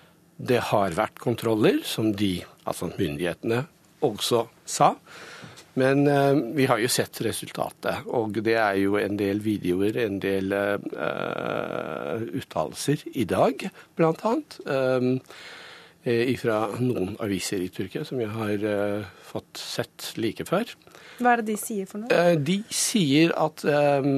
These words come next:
Speaker 1: de kontrollene er stort sett, eh, eh, varslet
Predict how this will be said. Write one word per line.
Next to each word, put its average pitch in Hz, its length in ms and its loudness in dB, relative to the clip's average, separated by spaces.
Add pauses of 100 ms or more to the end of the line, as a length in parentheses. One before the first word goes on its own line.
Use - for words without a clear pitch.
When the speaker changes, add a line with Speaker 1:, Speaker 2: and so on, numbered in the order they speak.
(120)
Speaker 1:
de 135 220 0
kontrollene 139 840 2
er 117 400 2
stort - 520 -8
sett, - 520 -2
eh, 117 400 2 (420)
eh, 117 1080 0 (280)
varslet - 960 -4